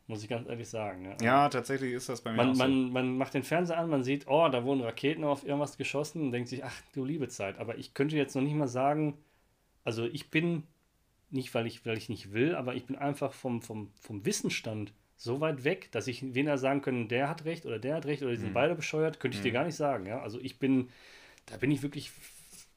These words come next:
Speaker 1: weiß ich nicht, zu wenig informiert. Ich hab mich da, interessiere mich da ehrlich gesagt auch nicht für, ne.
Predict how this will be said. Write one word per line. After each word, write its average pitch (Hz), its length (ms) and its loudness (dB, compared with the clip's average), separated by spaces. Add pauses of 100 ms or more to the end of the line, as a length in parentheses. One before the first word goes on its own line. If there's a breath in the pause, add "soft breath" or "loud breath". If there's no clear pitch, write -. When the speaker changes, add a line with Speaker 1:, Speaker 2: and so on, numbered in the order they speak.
(120)
Speaker 1:
weiß 202 140 2
ich 143 100 4
nicht, 104 280 -6 (400)
zu 196 400 -4
wenig 180 220 2
informiert. 151 520 0
Ich - 220 -10
hab 123 100 -2
mich 123 140 -10
da, 107 140 -10
interessiere 120 520 -4
mich - 160 -2
da - 140 -16 (100)
ehrlich 104 220 -12
gesagt 107 240 -6
auch 117 120 -8
nicht 110 200 -8
für, 101 320 -8
ne. 104 180 -6